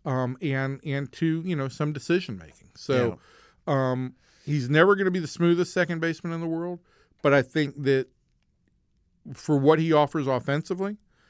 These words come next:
Speaker 1: if he can show a tad bit more patience at the plate or a tad less over-aggressiveness at the plate,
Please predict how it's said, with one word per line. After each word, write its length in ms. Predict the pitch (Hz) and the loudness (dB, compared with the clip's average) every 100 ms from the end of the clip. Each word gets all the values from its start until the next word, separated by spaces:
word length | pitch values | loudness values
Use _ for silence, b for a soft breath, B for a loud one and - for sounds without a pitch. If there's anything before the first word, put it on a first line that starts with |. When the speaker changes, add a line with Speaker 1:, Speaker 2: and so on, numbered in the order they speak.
| _ - | _ -10
Speaker 1:
if 140 | 127 | -6
he 100 | 156 | -6
can 120 | 147 127 | -8 -8
show 320 | - 127 117 | -4 -4 -4
a 80 | 135 | -12
tad 560 | - - 147 156 165 | -18 -6 0 2 2
bit 160 | 165 165 | 0 -2
more 180 | 160 151 | -2 -4
patience 460 | 165 160 - 170 175 | -2 -4 -4 -12 -12
at 80 | |
the 60 | 170 | -14
plate 380 | - 170 196 226 - | -6 -4 -4 -8 -8
or 160 | 120 | -6
a 40 | 107 | -6
tad 380 | - 135 139 | -2 -2 -2
less 320 | 135 143 135 - | -2 -2 -4 -2
over-aggressiveness 840 | 147 143 143 123 135 156 180 165 - | -2 0 -2 -2 -2 -4 -8 -12 -12
at 100 | 175 | -16
the 60 | |
plate, 340 | 180 170 175 | -8 -4 -4